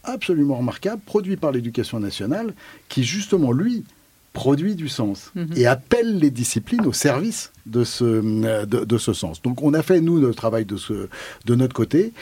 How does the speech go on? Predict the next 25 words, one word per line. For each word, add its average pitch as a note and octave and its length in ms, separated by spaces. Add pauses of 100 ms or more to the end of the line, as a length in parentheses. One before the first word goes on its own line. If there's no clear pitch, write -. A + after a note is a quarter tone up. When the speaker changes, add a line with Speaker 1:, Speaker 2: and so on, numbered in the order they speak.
(240)
Speaker 1:
et D3 80
il E3+ 120
se - 100
trouve G#3+ 360
qu'on E3 640
a A#2+ 400
abouti D3 840
à C3 320 (640)
un D3+ 120
millier, D#3+ 540 (360)
euh, A2+ 560
de A2 500
sujets C3+ 640
qui D3+ 200
nous D3 160
semblaient D3 460
très D#3+ 340
importants C#3+ 440
de B2 80
maîtriser A#2+ 520
pour - 180
comprendre C3+ 340
le C3 100
monde. F#2+ 240 (500)
Speaker 2:
D'accord. A#3+ 280